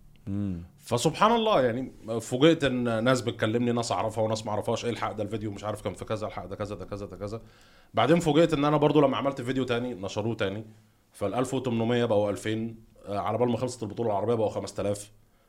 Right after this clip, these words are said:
Speaker 2: فاللي هو حسيت ان في يعني
Speaker 1: في حراك.
Speaker 2: في حراك شويه.
Speaker 1: آه.
Speaker 2: على بال ما رجعنا نتكلم في الدوريات كنا وصلنا عشرة آلاف سبسكرايبر، فلا الموضوع بدا ي-، يمسك سكه يعني.
Speaker 1: اوكي.
Speaker 2: وطبعًا عشرة آلاف سبسكرايبر، وانت بتتفرج عليك على افريج الفيديو مثلًا من تمن تلاف لاتناشر الف فيو، ده رقم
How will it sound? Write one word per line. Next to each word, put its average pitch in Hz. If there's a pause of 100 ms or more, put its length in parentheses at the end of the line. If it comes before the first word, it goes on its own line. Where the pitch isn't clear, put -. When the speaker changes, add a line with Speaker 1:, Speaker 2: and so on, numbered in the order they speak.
(240)
Speaker 2:
فاللي 87
هو 120
حسيت 123
ان 117
في 117
يعني 95
Speaker 1:
في 85
حراك. 113
Speaker 2:
في 131
حراك 120
شويه. 104 (140)
Speaker 1:
آه. 98
Speaker 2:
على 120
بال 139
ما 135
رجعنا 127
نتكلم 123
في 120
الدوريات 107
كنا 104
وصلنا 107
عشرة 101
آلاف 104
سبسكرايبر، 104
فلا 120
الموضوع 120
بدا 127
ي-، 95 (160)
يمسك 113
سكه -
يعني. 60 (420)
Speaker 1:
اوكي. 85 (140)
Speaker 2:
وطبعًا 165
عشرة 156
آلاف 151
سبسكرايبر، 139
وانت 139
بتتفرج 127
عليك 120
على 110
افريج 110
الفيديو 107
مثلًا 110
من 101
تمن 104
تلاف 101
لاتناشر 98
الف 101
فيو، 92
ده 92
رقم 90